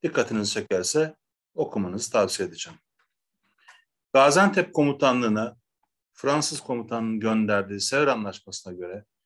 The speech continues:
Gaziantep'in teslim edilmesine karşı Gaziantep'lerin cevabı çok tesirli bana göre.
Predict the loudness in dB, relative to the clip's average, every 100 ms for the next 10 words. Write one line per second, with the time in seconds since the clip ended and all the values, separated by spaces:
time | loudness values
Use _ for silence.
0 | _ -2 4 6 6 2 0 -6 -8 -10
1 | -8 -6 -4 -2 -4 -4 -4 -6 -10 -12
2 | -10 -10 -10 -10 -12 -14 _ _ _ _
3 | -2 2 4 2 -2 -6 -12 -14 -16 -4
4 | -2 -2 -4 -16 -20 -20 -16 -12 -12 -12
5 | -20 -20 -20 _